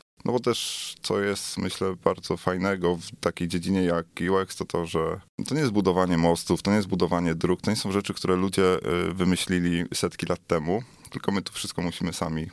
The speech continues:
po, po kolei wymyślać, eksperymentować. Czasem, czasem nam wychodzi, czasem nie. Poprawiamy i, i jedziemy dalej.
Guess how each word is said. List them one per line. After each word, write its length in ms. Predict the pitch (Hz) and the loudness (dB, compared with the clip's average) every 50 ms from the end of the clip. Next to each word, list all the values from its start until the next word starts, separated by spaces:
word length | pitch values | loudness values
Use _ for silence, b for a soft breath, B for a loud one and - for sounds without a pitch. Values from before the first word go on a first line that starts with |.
| - - | -12 -14
po, 300 | - 87 85 87 87 - - | -10 -8 -6 -6 -6 -6 -6
po 100 | - - | -8 -8
kolei 320 | - - 82 82 82 85 | -6 -4 -4 -2 -4 -4
wymyślać, 460 | 85 87 90 87 90 - - 110 104 - - | -4 -6 -4 -4 -4 -4 -4 -4 -4 -6 -6
eksperymentować. 800 | - - - - - 87 85 85 78 - - 85 90 87 82 - - | -8 -8 -6 -4 -4 -2 -2 -2 -4 -4 -4 -4 -2 -4 -4 -4 -4
Czasem, 500 | - 85 - - 87 85 80 87 90 - - | -6 -4 -4 -4 -4 -4 -4 -4 -4 -6 -8
czasem 260 | - - - - 92 | -12 -8 -6 -2 -2
nam 160 | 87 87 85 | 0 0 0
wychodzi, 340 | 80 82 - 92 82 - 85 | -2 -2 -4 -4 -4 -6 -8
czasem 340 | - - - - 90 90 80 | -8 -8 -8 -6 -6 -4 -4
nie. 200 | 80 85 85 90 - - | -4 -4 -6 -8 -10 -10
Poprawiamy 720 | - - - - 80 78 82 80 80 85 82 82 - - - | -10 -8 -6 -6 -4 -2 -2 -2 -2 -4 -4 -6 -6 -6 -6
i, 40 | - 85 87 87 - - - - | -6 -4 -4 -4 -6 -6 -8 -8
i 180 | - 78 73 85 | -8 -6 -6 -6
jedziemy 320 | - - - 78 78 73 | -8 -6 -6 -6 -6 -6
dalej. 260 | - - - 67 - | -6 -6 -6 -6 -6